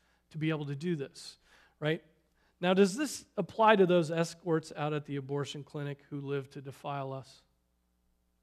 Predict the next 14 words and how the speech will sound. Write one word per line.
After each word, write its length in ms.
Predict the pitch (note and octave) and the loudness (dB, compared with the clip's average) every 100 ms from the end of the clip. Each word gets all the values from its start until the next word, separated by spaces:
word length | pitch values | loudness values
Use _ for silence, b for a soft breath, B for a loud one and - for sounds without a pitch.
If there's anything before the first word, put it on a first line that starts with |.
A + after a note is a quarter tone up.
| _ _ _ _ _ _ _ _ _ _ _ _ _ _ _ _ _ _ _ F#3+ | _ _ _ _ _ _ _ _ _ _ _ _ _ _ _ _ _ _ _ -6
A 80 | F3 | 2
lot 220 | G3+ G3+ | 4 4
of 80 | F3+ | 4
you 120 | E3 | 4
haven't 260 | E3 D#3+ | 4 2
been 140 | D3 D3 | -4 -2
out 240 | D3 D3+ | -4 -4
there 180 | C#3 C3+ | -6 -6
to 100 | B2+ | -8
see 280 | - E3 D3+ | -12 -6 -6
these 220 | C#3 C3 | -6 -10
escorts, 580 | C3+ B2 - C3+ C3+ - | -10 -12 -14 -12 -12 -14
but 180 | _ - | _ -8
they, 200 | E3+ | -8